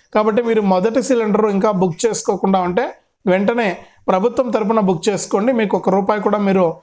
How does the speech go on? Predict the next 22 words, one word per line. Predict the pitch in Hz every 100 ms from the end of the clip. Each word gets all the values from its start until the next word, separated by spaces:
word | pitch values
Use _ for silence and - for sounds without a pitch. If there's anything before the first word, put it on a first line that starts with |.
| _ _ -
కట్టకుండా | 175 208 226 254
మీకు | 220 196 196
గ్యాస్ | 175 180 185 185
సిలిండర్ | 214 196 185
అనేది | 185 214
ఉచితంగా | 190 - 220 214
ఇస్తుందన్నమాట. | 180 165 185 170 165 151 156 - _ _ -
ఈ | 196
మొదటి | 185 208
సిలిండర్ | 190 220 208 208
వారికి | 196 202 240
ఈ |
నెల | 196 196
ముప్పై | 202 180 202 190
ఒకటి | 190 190
లాస్ట్ | 170 175 - 185
డేట్ | 180 170
అండి. | 170 240 - _ _ 202
ముందు | 185
వీడియోలో | 190 190 202
కూడా | 196 202
నేను | 196